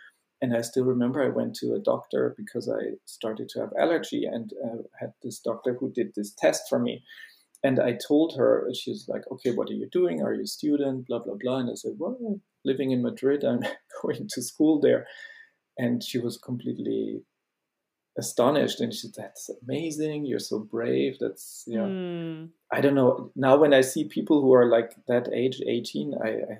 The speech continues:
Speaker 1: think, "My God, they are babies." You know, how, how did I do that? That's, yeah. So that's, so that's true. I'm looking a little bit from outside, you know, wh-, what did this
Speaker 2: Mm-hmm.
Speaker 1: person do? Interesting.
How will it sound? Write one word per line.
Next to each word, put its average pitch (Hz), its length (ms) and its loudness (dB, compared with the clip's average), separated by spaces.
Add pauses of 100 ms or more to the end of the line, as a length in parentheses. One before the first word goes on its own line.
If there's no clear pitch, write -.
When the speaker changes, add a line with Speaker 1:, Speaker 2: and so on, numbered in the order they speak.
Speaker 1:
think, 120 200 -10
"My 107 140 -2
God, 127 300 -6
they 107 120 -2
are - 200 -2
babies." - 540 -8
You 143 100 -4
know, 123 200 -4
how, - 540 -8
how - 200 -4
did 123 200 -2
I 110 140 0
do - 240 -12
that? - 260 -4
That's, - 480 -8 (1080)
yeah. 127 120 6
So 131 220 4
that's, 127 240 2
so 139 120 4
that's 131 280 2
true. 147 320 4
I'm 120 180 0
looking 127 380 -2
a 123 40 -2
little 127 300 -4
bit 127 220 -6 (920)
from 139 200 6
outside, 113 600 4
you 117 80 -10
know, 120 140 -4
wh-, 120 280 -10
what 139 220 0
did 135 220 -8
this 226 180 4
Speaker 2:
Mm-hmm. 214 320 4 (420)
Speaker 1:
person 127 380 -4
do? 131 400 2 (460)
Interesting. 120 680 -12